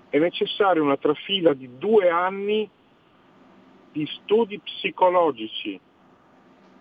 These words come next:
e non è sicuro che questi studi poi vadano a buon fine.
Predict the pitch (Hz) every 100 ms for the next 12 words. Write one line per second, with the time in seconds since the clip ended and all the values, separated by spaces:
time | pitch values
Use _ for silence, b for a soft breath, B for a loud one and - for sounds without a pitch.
0 | _ 156 160 196 226 - 208 233 285 247
1 | 170 147 143 - 131 165 156 139 139 135
2 | 139 127 110 107 104 - 180 143 85